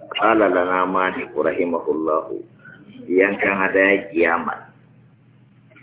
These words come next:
Hadaya ke yankawa. Kaga,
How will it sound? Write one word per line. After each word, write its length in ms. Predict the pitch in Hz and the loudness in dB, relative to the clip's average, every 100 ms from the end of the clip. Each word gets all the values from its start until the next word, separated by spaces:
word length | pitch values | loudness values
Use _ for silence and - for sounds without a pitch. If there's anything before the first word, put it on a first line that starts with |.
| 127 127 _ _ - _ _ - | -20 -20 _ _ -20 _ _ -14
Hadaya 320 | 87 95 101 | -4 0 2
ke 120 | 104 98 87 | 2 0 0
yankawa. 480 | 85 82 71 64 - - - _ _ _ _ _ _ _ _ _ _ _ _ _ - | -2 -4 -4 -4 -10 -20 -20 _ _ _ _ _ _ _ _ _ _ _ _ _ 2
Kaga, 320 | 113 117 | 4 6